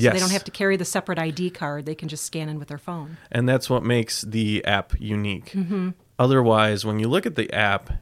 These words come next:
Speaker 2: and you look at the, the splash page or,
Speaker 1: Mm-hmm.
Speaker 2: you know, the beginning page, every single one of those buttons is accessible via a website. But that's what makes it unique, is that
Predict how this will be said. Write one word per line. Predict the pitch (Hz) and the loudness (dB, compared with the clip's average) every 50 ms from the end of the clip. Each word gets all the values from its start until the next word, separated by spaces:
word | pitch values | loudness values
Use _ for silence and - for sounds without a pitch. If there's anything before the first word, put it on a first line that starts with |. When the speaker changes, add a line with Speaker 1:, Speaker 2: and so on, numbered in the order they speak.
| - - - | -8 -8 -4
Speaker 2:
and | 120 117 117 | -2 0 2
you | 117 113 | 2 2
look | 117 123 - | 2 2 0
at | 127 113 | -2 -2
the, | - 110 107 104 95 - | 0 0 0 0 0 -2
the | 101 107 107 104 | -2 -2 -2 -2
splash | - - - - 110 104 104 101 - - | -4 -6 -4 0 0 0 2 0 -2 -4
page | - 104 101 101 92 98 | -4 -2 -2 -2 -2 -2
or, | 98 113 | -2 0
Speaker 1:
Mm-hmm. | - 208 196 95 196 202 | 0 0 0 -2 -2 0
Speaker 2:
you | 110 | 0
know, | 110 104 | 0 0
the | 101 101 | 0 -2
beginning | 101 101 104 110 107 107 104 101 | -4 -2 -2 0 0 0 -2 -2
page, | 101 110 104 98 90 - - - - _ - | -2 -2 -2 -2 -4 -6 -12 -16 -20 _ -2
every | - 135 175 226 220 | -2 0 0 0 0
single | - 180 156 139 127 | 0 0 2 2 4
one | 123 120 | 2 2
of | 113 113 | 2 2
those | 110 110 104 104 | 2 2 0 0
buttons | - - - - 113 127 135 139 - - - - - | -2 -4 -2 -2 -2 -4 -4 -4 -6 -10 -12 -6 -4
is | 113 107 107 | -4 -2 -2
accessible | 107 - - - 127 - - - 110 110 101 | -2 -2 -2 -4 -4 -4 -4 -4 -4 -4 -2
via | 104 107 104 101 98 | -2 -2 -2 -2 -2
a | |
website. | 95 101 101 95 - - 101 - - _ _ - _ _ _ - - _ _ _ _ _ _ _ _ _ - | -4 -4 -6 -6 -6 -10 -10 -12 -14 _ _ -20 _ _ _ -20 -20 _ _ _ _ _ _ _ _ _ -2
But | - 113 113 113 - - _ _ _ _ _ - - | 0 2 2 2 0 -2 _ _ _ _ _ -12 -4
that's | 107 113 113 110 - - - - | 0 2 2 2 0 -4 -6 -4
what | 110 110 107 - | -4 -4 -2 0
makes | 110 120 110 - - | 0 0 0 0 -2
it | 117 92 - | -4 -4 -2
unique, | 107 110 113 127 143 139 127 - | 0 0 2 2 4 2 2 2
is | 110 104 98 101 | 0 -2 -2 0
that | 110 104 101 101 - | 0 2 2 0 0